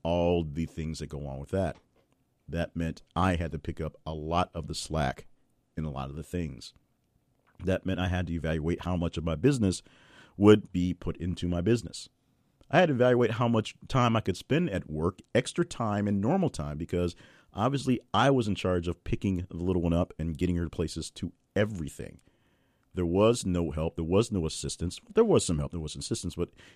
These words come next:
in the basic sense, it was just me as opposed to me and my wife sharing the duties, household duties, childcare and duties, making sure that bills got paid duties. So what happened?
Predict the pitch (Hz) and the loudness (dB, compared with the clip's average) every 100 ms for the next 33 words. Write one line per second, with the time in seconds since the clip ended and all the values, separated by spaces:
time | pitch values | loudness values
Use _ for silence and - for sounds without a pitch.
0 | _ 101 95 117 143 120 - 92 87 - | _ -2 4 4 4 0 0 0 -2 -10
1 | _ 113 107 101 - 92 - - _ _ | _ 0 2 -2 2 0 -2 -12 _ _
2 | _ _ - 101 127 87 101 110 _ 90 | _ _ 2 6 6 6 0 -6 _ -8
3 | 85 98 90 - 85 80 - _ - 80 | -4 -2 -2 -4 -6 -6 -10 _ -6 -2
4 | 80 78 78 82 - - 69 69 80 123 | -2 -2 -2 -4 -4 -8 -8 -4 -2 -2
5 | - - _ _ _ _ _ _ - 92 | -2 -16 _ _ _ _ _ _ -4 -2
6 | 95 80 71 69 64 - - - _ _ | -2 -6 -6 -10 -12 -14 -18 -20 _ _
7 | - 101 101 92 76 65 67 65 - - | -2 2 2 2 -6 -8 -10 -12 -14 -16
8 | - - - - 87 92 - 90 90 90 | -20 -20 -20 -6 -4 -4 -6 0 0 2
9 | 87 78 85 113 113 85 69 71 65 67 | 0 0 4 4 4 0 -2 -6 -8 -12
10 | - - - _ _ _ _ _ _ _ | -14 -18 -20 _ _ _ _ _ _ _
11 | _ - 160 160 170 170 214 214 | _ 0 4 4 6 6 4 0